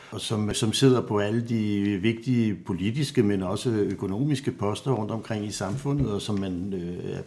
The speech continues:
i dag kalder eliten. Det var det, de gule veste i virkeligheden, øh, protesterede imod, ikke?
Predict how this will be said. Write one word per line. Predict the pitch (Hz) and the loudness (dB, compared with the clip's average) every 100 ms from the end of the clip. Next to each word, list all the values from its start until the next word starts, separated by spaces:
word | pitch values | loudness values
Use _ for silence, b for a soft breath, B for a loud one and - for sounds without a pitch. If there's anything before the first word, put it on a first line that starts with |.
| - - | -10 -6
i | 131 | 0
dag | 117 123 - | 0 0 -2
kalder | 110 92 95 | -4 -4 -2
eliten. | 131 98 117 143 220 190 - | -2 2 4 4 2 -4 -2
Det | 92 | -4
var | 98 | 2
det, | 123 127 B B B - | 2 2 B B B -4
de | 117 | 0
gule | 113 107 123 101 | 0 2 2 2
veste | 107 - 110 | 0 0 -2
i | |
virkeligheden, | 87 85 - 95 98 101 | -2 -4 -4 -6 -6 -6
øh, | 104 92 | -6 -8
protesterede | - 98 92 - 95 98 101 | -8 -10 -8 -8 -6 -6 -6
imod, | 95 85 - | -6 -8 -10
ikke? | 95 | -10